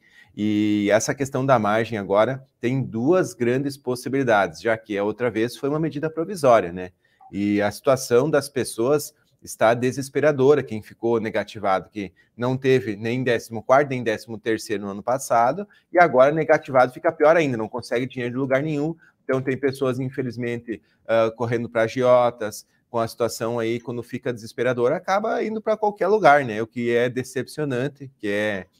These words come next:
muito ruim, e é o que eu não quero pras pessoas. Por isso que eu vou voltar agora a batalhar muito forte, com contato direto com todos os deputados, isso facilita bastante, explicar o que o aposentado e o pensionista, porque essa realidade a gente vê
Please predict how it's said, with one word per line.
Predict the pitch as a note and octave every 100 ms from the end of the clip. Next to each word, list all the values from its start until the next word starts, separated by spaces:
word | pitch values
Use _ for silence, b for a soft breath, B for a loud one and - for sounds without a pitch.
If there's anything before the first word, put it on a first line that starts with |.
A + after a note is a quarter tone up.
| _
muito | A2 A#2+ B2+
ruim, | C#3 D3+ C3 D#3 b b
e | -
é | D3
o |
que | D3
eu | D3
não | E3 F3+
quero | D3 C3+
pras | C#3 D3+
pessoas. | - D#3+ C3 B2+
Por | A2+
isso | A#2+
que | -
eu | C3+
vou | C3
voltar | B2+ B2 A2+ A2+
agora | B2 A#2 A#2
a |
batalhar | A2+ G#2+ A2+ A2
muito | A#2 A#2+ D3 D#3
forte, | - A2 A#2+ - C#3+ b b _
com | B2+ C3+
contato | C#3 C3 B2+ C3
direto | B2+ A#2 B2 -
com | C#3+
todos | C#3+ C3 C3 E3 B2
os | A2+
deputados, | A#2+ - - A2 B2 G#2
isso | -
facilita | - A#2+ - A2+ A2+
bastante, | A2+ G#2 - A2+ A#2 A#2 A#2 b b
explicar | A#2+ - C#3 C3+ C3+ C3 C#3+
o |
que | C#3
o | B2+
aposentado | A#2+ B2 A#2 G#2+ A#2 A#2+ A#2+ A2+
e |
o |
pensionista, | - A#2+ A2+ G#2 A2 A2
porque | - A2
essa | A#2+ -
realidade | B2 B2 B2 G#2 A2 A#2
a |
gente | B2 A#2+
vê | A#2 A2+ C3+